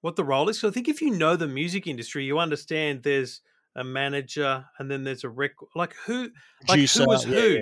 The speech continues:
Speaker 1: Do you know what I mean? Producers
Speaker 2: Well,
Speaker 1: versus managers
Speaker 2: Foster
Speaker 1: versus
Speaker 2: was
Speaker 1: lawyers
Speaker 2: the
Speaker 1: versus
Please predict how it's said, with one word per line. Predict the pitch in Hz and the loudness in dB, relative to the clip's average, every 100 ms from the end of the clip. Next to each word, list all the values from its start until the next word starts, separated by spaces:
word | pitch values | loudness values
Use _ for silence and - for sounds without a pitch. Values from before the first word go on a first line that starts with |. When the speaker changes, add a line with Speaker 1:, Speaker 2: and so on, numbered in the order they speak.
| 98 | -2
Speaker 1:
Do | 175 | -2
you | |
know | 185 | 0
what | 180 | 2
I | |
mean? | 170 202 | 2 0
Producers | 190 165 226 233 247 | -4 -4 -4 -4 2
Speaker 2:
Well, | 135 | 4
Speaker 1:
versus | 202 - 156 | 4 2 -4
managers | 165 175 175 175 147 | 0 6 8 6 2
Speaker 2:
Foster | |
Speaker 1:
versus | 170 165 147 | 6 8 8
Speaker 2:
was | |
Speaker 1:
lawyers | 143 151 160 | 6 4 6
Speaker 2:
the | 143 | 4
Speaker 1:
versus | 143 | 4